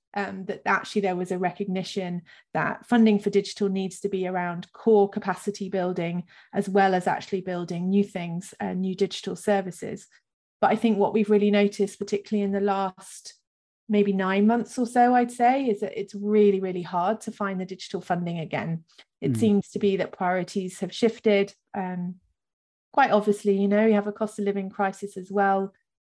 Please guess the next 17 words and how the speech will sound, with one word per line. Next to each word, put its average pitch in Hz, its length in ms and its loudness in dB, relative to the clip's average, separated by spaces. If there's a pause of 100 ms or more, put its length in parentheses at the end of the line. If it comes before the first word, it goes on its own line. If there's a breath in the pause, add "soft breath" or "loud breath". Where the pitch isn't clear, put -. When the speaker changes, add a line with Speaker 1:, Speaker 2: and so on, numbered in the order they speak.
(200)
Speaker 1:
You 202 80 -2
know, 185 60 -4
th-, 196 120 -6
there's 208 180 2
a 208 60 6
lot 208 240 6
of 196 60 -2
challenges 190 640 -4
that 185 120 -4
organisations 185 800 -4
and 185 220 -6
funders 208 640 4
indeed 185 300 -2
are 180 40 -2
facing 190 460 -2
as 180 160 -10
well. 175 340 2